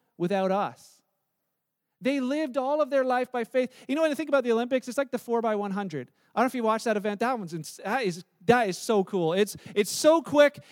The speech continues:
And what do they do? As each one runs up, they pass that baton to the next guy, and he runs his leg of the race.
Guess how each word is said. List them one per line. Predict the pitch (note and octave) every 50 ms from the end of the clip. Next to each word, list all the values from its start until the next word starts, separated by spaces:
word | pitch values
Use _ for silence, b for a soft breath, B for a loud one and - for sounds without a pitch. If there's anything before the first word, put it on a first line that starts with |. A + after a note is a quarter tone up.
| B B
And | A#3 A#3
what | C4+
do | D#4+ D#4+
they | D#4+ C#4+
do? | A3 A#3+ C#4 B3
As | G#3 F#3
each | C4+ C#4+ -
one | B3+ D4+ C#4+ B3+
runs | B3 C4 C4+ C4 G#3 C4
up, | C4+ C4 -
they | A#3+ A#3
pass | - - C4 A#3+ A#3+ C4 B3+
that | - C#4 B3+ -
baton | - G#3 - A3 A#3+ A#3+ B3 A#3+
to | -
the | A3+ G#3+
next | G#3 G#3+ A3+ A#3 - -
guy, | - - A#3 A3 G#3+ G#3 B B B G3+
and | B G3 G3+
he | G#3+ B3+ B3
runs | G#3+ A#3 A3 A3 G3
his | G3+ G3+ F3+
leg | G3+ G3 G3 F#3 F#3
of | F3+
the | F3
race. | F3 F#3 F3+ E3 D#3 - - -